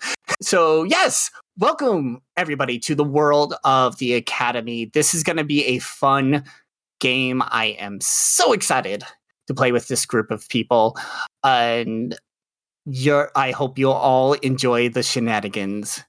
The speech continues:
that will soon, very soon, <laughs> ensue. But this game isn't anything without the players. This game wouldn't exist without the players. So, now that we have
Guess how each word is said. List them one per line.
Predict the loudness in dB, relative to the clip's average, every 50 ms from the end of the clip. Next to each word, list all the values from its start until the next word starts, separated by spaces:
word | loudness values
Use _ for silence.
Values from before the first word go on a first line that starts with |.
| _ _
that | -4 -4 -2
will | -2 -2 -2 -2 -2
soon, | -2 -2 0 0 -2 -2 -4 -8 -8 -6
very | -2 0 2 2 2 2 0 0
soon, | 0 0 0 0 0 0 -2 -4 -4 -4 -4 -6 -8 -12 _ _ -20
<laughs> | -20 _ _ _ _ -14 -8
ensue. | -6 -6 -6 -4 -2 -2 -2 0 -2 -2 -4 -6 -10 -14 -18 _ _
But | 0 0 0 0 -4 _ _ _ _ _ _ _ _ _ _ _ _ _ _ -2
this | 0 2 4
game | 4 4 4 4 2 0 -2 0
isn't | 2 2 4 4 2 2 0 -2 _ _ _ _ _ _ _ _ _ _ _ _ _ _ _ _ _ _ _ _
anything | 0 0 2 2 0 0 2 2 2 2
without | 2 2 2 2 2 2 0 -2 _ _ _ _ _ _ _ _ _ -4
the | -2
players. | 0 0 -2 -2 -2 -6 -6 -4 -2 -2 -2 -2 -4 -8 _ _ _ _ _ _ _
This | 0 0 2
game | 2 0 0
wouldn't | 0 0 -2 -2 -2 -4
exist | -6 -4 -2 0 0 0 0 0 -2 -4 -6 -8 -8 -12 -10 _
without | -6 -2 -2 -2 -2 -4
the | -6
players. | -10 -8 -8 -8 -8 -8 -8 -8 -8 -10 -12 -18 -20 _ _ _ _ _ _ _ -2
So, | 2 2 2 2 0 -2 -6 -10 _ _ _ _ _ _ _ _ _ _ _ _ _ -2
now | 0 2 2 2
that | 2 2 0
we | 0 -2
have | 0 0 0 0 0 -2 -6